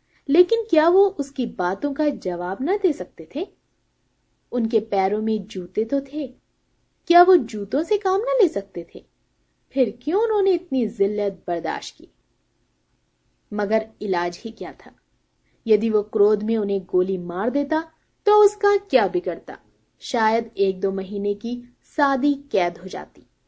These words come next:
संभव है दो चार सौ रुपए जुर्माना हो जाता, मगर इनका परिवार तो मिट्टी में मिल जाता।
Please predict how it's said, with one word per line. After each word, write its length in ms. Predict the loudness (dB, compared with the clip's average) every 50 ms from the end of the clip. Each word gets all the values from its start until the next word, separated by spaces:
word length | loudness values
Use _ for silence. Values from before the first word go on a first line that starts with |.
| _ _ _ _ _
संभव 520 | _ -14 -12 -10 -10 -10 -10 -10 -10 -10
है 280 | -8 -6 -6 -6 -6 -10 _ _ _ _ -8
दो 220 | -2 2 4 4
चार 300 | 4 4 4 4 4 2
सौ 180 | 2 2 2 2
रुपए 360 | 2 2 2 2 2 2 2
जुर्माना 640 | 0 -2 -4 -4 -4 -4 -6 -10 -10 -8 -8 -6 -6
हो 140 | -6 -6
जाता, 360 | -8 -8 -10 -12 -14 -16 -20 -20 _ _ _ _ _ _ _ _ _ _ _ _ -6
मगर 360 | -4 -2 0 0 0 -2 -2 -4 -8
इनका 300 | -8 -8 -8 -6 -8 -8
परिवार 480 | -6 -4 -4 -4 -2 -2 -4 -4 -6 -4
तो 360 | 0 0 0 0 0 -6 _ _ _ -8
मिट्टी 380 | -6 -6 -6 -6 -6 -4 -4 -2
में 120 | 0 0
मिल 200 | 0 0 -2 -2
जाता। 360 | -4 -8 -12 -14 _ -20 -20